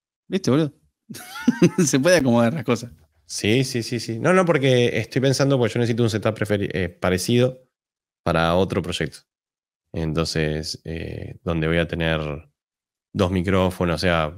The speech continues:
Speaker 2: eh, onda podcast en un lugar físico, pero eso ya va a ser dentro de mitad de año del año que viene, por ahí.
Speaker 1: Mirá.
Speaker 2: Sí, sí, pero en Buenos Aires.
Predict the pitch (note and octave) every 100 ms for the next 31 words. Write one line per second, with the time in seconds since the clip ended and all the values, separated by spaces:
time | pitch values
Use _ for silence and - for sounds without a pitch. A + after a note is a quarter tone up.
0 | - D2 C#2+ - - F#2+ F#2 F2 D#2+ D2+
1 | D2 - _ - A#2 - E3 - - _
2 | _ _ _ _ G#2 F2 E2+ F2+ F2+ F#2
3 | E2+ - A#2 - A#2+ C#3 D3+ D3+ E2+ F2+
4 | F#2 E2+ E2 F#2 F2 E2 D#2+ D2+ F2 E2+
5 | _ _ G#2 F#2+ G2+ G2+ G2+ G2+ F#2 F2+
6 | E2+ D2+ - _ _ _ - D2 C#2 B2
7 | A#2+ _ _ _ _ _ _ _ _ _
8 | _ _ - - - - F2 F2+ E2 D#2
9 | - - -